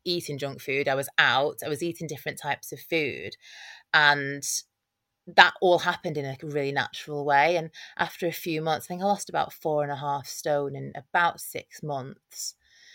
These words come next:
But then I went to university in the, about, well, into the six months I went to university, and because I'd been so complimented for the amount of weight that I'd lost, and I hadn't really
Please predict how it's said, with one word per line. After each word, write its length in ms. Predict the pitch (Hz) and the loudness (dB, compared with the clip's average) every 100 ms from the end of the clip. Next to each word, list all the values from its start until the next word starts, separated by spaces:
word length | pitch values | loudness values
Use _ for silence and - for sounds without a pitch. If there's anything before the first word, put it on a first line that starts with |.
| - - _ | -20 -20 _
But 200 | 170 - - _ _ _ - | 0 0 -2 _ _ _ 0
then 220 | 175 160 | 6 6
I 120 | 147 | 6
went 180 | 143 147 | 2 0
to 100 | 151 | -4
university 1040 | 151 147 151 151 147 151 - 147 170 190 - - | -4 -2 2 2 0 -8 0 2 2 -2 -12 -8
in 200 | 160 143 | -6 -4
the, 120 | 139 - - _ _ _ _ _ _ _ _ 156 | -6 -8 -20 _ _ _ _ _ _ _ _ -8
about, 300 | - 127 - | 0 0 0
well, 140 | 147 | 0
into 240 | 135 147 - | 0 -2 -4
the 80 | 143 | -6
six 220 | - 151 | -6 -6
months 200 | 131 - | -6 -2
I 40 | |
went 160 | 139 123 | -4 -4
to 100 | 139 | -8
university, 800 | 135 147 139 - - - - - - - - - | -2 0 0 -4 -12 -8 -8 -8 -18 -18 -10 0
and 460 | 147 143 143 143 - _ _ _ _ _ _ _ _ _ _ _ _ _ _ _ | 2 2 0 -8 -12 _ _ _ _ _ _ _ _ _ _ _ _ _ _ _
because 260 | 196 - 214 | -4 0 4
I'd 120 | 208 | 4
been 120 | 196 | 2
so 200 | 180 180 | 0 0
complimented 760 | 170 190 190 185 170 147 151 143 | 0 -2 -2 -4 -6 -6 -6 -6
for 160 | - | -6
the 140 | 151 151 | -2 -2
amount 300 | 147 143 - | 0 -4 -4
of 120 | 147 | -6
weight 220 | 143 139 | -2 -2
that 100 | - | -4
I'd 120 | 151 165 | -4 2
lost, 340 | 165 160 - | 2 2 -4
and 60 | 160 | -6
I 40 | |
hadn't 260 | 214 247 214 | 0 0 0
really 220 | 180 | -2